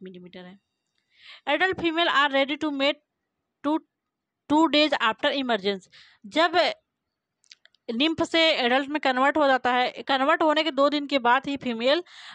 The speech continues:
रिप्रोडक्शन, रिप्रोडक्शन करने के लिए रेडी हो जाती है ना। फाइव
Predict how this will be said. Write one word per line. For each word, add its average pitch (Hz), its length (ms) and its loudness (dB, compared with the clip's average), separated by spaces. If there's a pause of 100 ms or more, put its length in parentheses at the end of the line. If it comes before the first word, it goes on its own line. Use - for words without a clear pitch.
(140)
रिप्रोडक्शन, 240 540 0
रिप्रोडक्शन 233 460 -2
करने 240 300 0
के 214 80 -4
लिए 254 160 0
रेडी 269 240 2
हो 196 120 0
जाती 185 320 -4
है 180 200 -14 (300)
ना। 349 160 2 (580)
फाइव 269 200 0